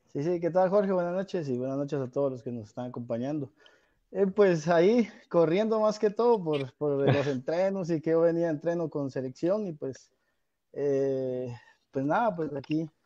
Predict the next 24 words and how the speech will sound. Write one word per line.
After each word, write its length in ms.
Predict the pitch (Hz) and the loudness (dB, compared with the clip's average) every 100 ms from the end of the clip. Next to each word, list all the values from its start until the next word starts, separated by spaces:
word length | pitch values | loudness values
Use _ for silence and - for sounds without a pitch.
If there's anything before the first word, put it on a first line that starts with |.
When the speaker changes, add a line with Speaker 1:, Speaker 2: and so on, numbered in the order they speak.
| - | -14
Speaker 1:
aquí 280 | 127 - 151 | -10 -6 -2
para, 400 | 156 151 131 _ _ _ _ | 0 0 -4 _ _ _ _
para, 260 | 143 139 147 151 165 - | -4 -2 0 -2 -6 -4
para 420 | 143 135 135 127 | -2 -2 -2 -4
aportar 440 | 117 - 139 151 156 | -6 -6 -6 -2 -4
un 140 | 160 | -4
poquito 460 | 151 185 170 170 135 | -8 -8 -4 -2 0
a, 160 | 120 | -2
a 140 | 123 131 | -6 -6
la 100 | 131 | -6
entrevista 600 | 131 139 147 202 208 143 | -4 -2 0 -2 -2 -4
y, 140 | 131 120 | -4 -6
y 560 | 127 127 123 120 123 123 | -6 -4 -4 -6 -8 -10
darnos 420 | 123 147 160 151 | -2 0 0 -4
a 60 | |
conocer 360 | - 135 123 151 | -6 -8 -6 -6
un 120 | 156 | -6
poco 320 | 147 160 143 127 | -6 -8 -6 -6
de 120 | 117 | -6
lo 100 | 120 | -8
que 140 | - | -12
somos 220 | 139 139 | -10 -8
nosotros 380 | 135 135 135 139 | -6 -10 -8 -8
dos. 220 | 156 - | -8 -12